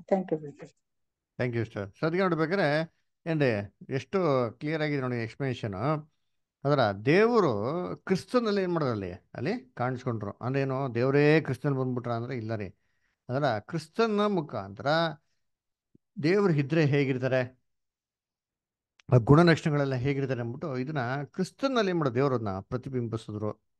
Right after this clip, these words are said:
Speaker 2: ಅಲ್ವರ. ಯಾಕೆ ಅಂತಂದ್ರೆ ನಾವು ಮುಂಚೆ ನೋಡಿದ ಕಾರಣ ಮನುಷ್ಯರಲ್ಲಿ ಯಾರು ನೋಡೋಕ್ಕೆ ಸಾಧ್ಯ ಇಲ್ಲ, ನೋಡಿ ಬದುಕೋದಕ್ಕೆ ಸಾಧ್ಯ ಇಲ್ಲ. ಅಗಮ ಅಂತ ಬೆಳಕಿನಲ್ಲಿ ವಾಸ ಮಾಡೋಂಥ ದೇವರು,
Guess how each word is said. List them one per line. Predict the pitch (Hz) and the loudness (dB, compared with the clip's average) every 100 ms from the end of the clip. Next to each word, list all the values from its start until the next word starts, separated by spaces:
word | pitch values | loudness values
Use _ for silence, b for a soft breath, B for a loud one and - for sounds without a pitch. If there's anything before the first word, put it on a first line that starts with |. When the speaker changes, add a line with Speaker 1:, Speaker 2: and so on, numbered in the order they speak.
| _ - | _ -8
Speaker 2:
ಅಲ್ವರ. | 117 117 | -4 -2
ಯಾಕೆ | 131 117 151 160 | -2 -2 -2 -2
ಅಂತಂದ್ರೆ | 135 151 151 131 135 | -2 -2 -2 -2 -4
ನಾವು | 127 | -6
ಮುಂಚೆ | 117 120 123 147 | -6 -6 -6 -4
ನೋಡಿದ | 127 123 | -4 -6
ಕಾರಣ | 117 120 127 120 98 _ _ _ _ _ _ _ _ _ _ _ _ _ _ _ _ 117 | -6 -4 -2 -2 -6 _ _ _ _ _ _ _ _ _ _ _ _ _ _ _ _ -4
ಮನುಷ್ಯರಲ್ಲಿ | 120 127 139 127 120 | -2 -2 0 0 2
ಯಾರು | 117 123 127 | 2 2 2
ನೋಡೋಕ್ಕೆ | 120 120 113 117 110 | 0 -4 -6 -4 -4
ಸಾಧ್ಯ | 101 117 117 | -4 -6 -4
ಇಲ್ಲ, | 120 123 | -4 -4
ನೋಡಿ | 123 113 113 | -4 -4 -6
ಬದುಕೋದಕ್ಕೆ | 101 104 - 117 117 | -6 -8 -6 -6 -6
ಸಾಧ್ಯ | 110 110 107 117 | -6 -6 -6 -6
ಇಲ್ಲ. | 113 131 131 _ _ _ _ - | -4 -6 -8 _ _ _ _ -10
ಅಗಮ | 110 113 135 | -6 -2 0
ಅಂತ | 135 127 | 0 0
ಬೆಳಕಿನಲ್ಲಿ | 131 123 123 123 123 | 0 0 -2 -2 0
ವಾಸ | 113 107 - | 0 -2 -2
ಮಾಡೋಂಥ | 120 120 120 113 | -2 0 -2 -2
ದೇವರು, | 110 110 113 131 135 - | -2 0 2 2 2 -2